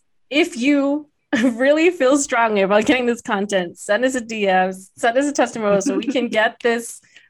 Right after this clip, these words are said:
Speaker 1: movement going. Um, and you have a third, uh, do you have a third
Speaker 2: The third
Speaker 1: recommendation?
Speaker 2: one, I wa-, I wa-, the third one is a book, and I was trying to figure out, can I recommend something else?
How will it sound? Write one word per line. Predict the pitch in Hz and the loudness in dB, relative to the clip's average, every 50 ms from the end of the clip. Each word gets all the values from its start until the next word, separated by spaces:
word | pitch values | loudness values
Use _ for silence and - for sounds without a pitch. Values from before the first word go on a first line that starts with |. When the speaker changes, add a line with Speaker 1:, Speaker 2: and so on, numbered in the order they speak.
| _ - | _ -12
Speaker 1:
movement | 220 233 240 254 247 226 233 226 220 214 214 | -8 -4 -4 -4 -2 -2 -4 -4 -4 -6 -2
going. | 226 208 202 214 220 214 202 196 190 185 180 170 165 165 175 180 - - - - - _ - | 0 2 2 2 2 0 -2 -2 -2 -2 -2 -2 -4 -8 -10 -12 -16 -20 -20 -20 -20 _ -6
Um, | 196 208 208 208 180 | -2 -2 -2 0 0
and | 233 247 254 | 0 0 2
you | 277 302 | 2 2
have | 277 | 0
a | 269 269 | 0 -2
third, | - - 269 269 302 320 320 330 349 359 | -2 0 2 2 4 4 2 2 0 0
uh, | 302 - 262 254 254 254 254 262 254 254 254 254 254 262 262 262 - _ _ - | -2 -2 0 0 2 2 4 4 4 2 2 2 2 0 -2 -4 -10 _ _ -4
do | 240 | -2
you | 247 247 | -2 -2
have | 247 247 | -2 -4
a | 247 | -4
third | - _ 240 233 247 254 254 254 | -6 _ -2 0 2 2 0 0
Speaker 2:
The | 247 | -2
third | |
Speaker 1:
recommendation? | 233 233 240 - 240 247 233 233 220 - - 220 214 214 220 220 220 208 208 196 190 - - - _ | -2 -4 -4 -4 -6 -6 -6 -6 -6 -4 -2 0 0 0 0 0 0 0 0 -2 -4 -10 -14 -16 _
Speaker 2:
one, | 190 170 160 - _ _ _ _ _ _ _ _ _ _ _ _ _ _ _ _ _ _ _ _ _ _ _ _ _ _ | -14 -14 -14 -14 _ _ _ _ _ _ _ _ _ _ _ _ _ _ _ _ _ _ _ _ _ _ _ _ _ _
I | 180 170 | -18 -16
wa-, | - 185 190 - - | -14 -16 -16 -16 -14
I | 165 | -14
wa-, | 175 180 190 185 165 156 147 - 123 - _ _ _ _ _ _ | -10 -10 -8 -8 -8 -10 -12 -14 -18 -20 _ _ _ _ _ _
the | 165 165 | -12 -8
third | 160 - 262 277 262 | -4 -2 -2 0 0
one | 262 254 226 | 0 0 0
is | 208 - | -2 -4
a | 175 165 143 | -6 -8 -8
book, | 139 175 175 156 127 131 | -8 -6 -4 -4 -4 -6
and | 143 156 | -8 -8
I | 160 | -8
was | 160 160 - | -10 -8 -8
trying | - 190 196 185 190 | -6 -6 -6 -6 -10
to | 165 | -12
figure | - - 185 170 175 170 | -14 -14 -12 -8 -6 -6
out, | 165 160 160 | -6 -6 -6
can | - 175 180 | -10 -12 -10
I | 170 | -8
recommend | 170 175 175 - 170 170 175 170 165 151 143 - - | -8 -8 -8 -8 -10 -10 -10 -10 -12 -12 -14 -18 -14
something | - 165 156 156 - 156 147 139 139 | -10 -10 -10 -10 -10 -12 -12 -12 -10
else? | 143 139 139 131 - - - _ - | -10 -10 -10 -12 -14 -18 -20 _ -20